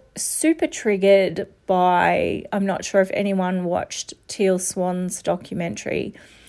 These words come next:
but just how easy it is to manipulate people when they're in that vulnerable position.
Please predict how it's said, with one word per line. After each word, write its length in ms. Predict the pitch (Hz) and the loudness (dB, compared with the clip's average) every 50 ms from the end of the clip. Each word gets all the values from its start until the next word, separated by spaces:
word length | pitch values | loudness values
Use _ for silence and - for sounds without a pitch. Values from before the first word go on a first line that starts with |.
| - - - _ | -20 -20 -20 _
but 240 | - 269 269 269 - | -2 -2 -2 -2 -10
just 500 | - - 294 285 294 320 349 339 - - | -2 0 2 4 4 2 2 -2 -4 -8
how 920 | - - - - - 233 220 208 190 175 185 180 170 196 214 254 - - - _ - | -10 -12 -12 -12 -8 -4 0 2 4 4 4 4 2 2 0 -2 -4 -6 -10 _ -2
easy 520 | 233 233 233 247 233 214 240 240 233 233 | 0 0 0 0 0 0 0 0 0 0
it 220 | - - 226 220 - | 0 -2 -4 -2 -2
is 240 | - 208 190 190 190 | -2 -2 -2 -2 -6
to 120 | - 220 | -6 -6
manipulate 720 | 202 202 208 202 208 220 220 - 240 202 196 196 185 - - | -4 -4 -4 -2 -4 -4 -4 -4 -4 -4 -2 -2 -2 -4 -6
people 380 | - 208 202 196 - 202 202 | -6 -6 -6 -4 -2 -2 -2
when 240 | 196 190 190 185 185 | -2 -2 -2 0 0
they're 180 | 190 185 - - - | 0 -2 -2 -4 -6
in 200 | 202 196 190 185 | -4 -2 -2 -2
that 180 | 175 - - | -2 -4 -8
vulnerable 580 | 180 185 175 175 180 180 175 175 175 - 170 165 | -8 -6 -4 -4 -4 -4 -4 -6 -6 -6 -8 -8
position. 720 | - - 180 165 - 170 175 - - 226 254 - 381 359 | -6 -8 -8 -6 -6 -6 -6 -6 -6 -6 -6 -6 -6 -10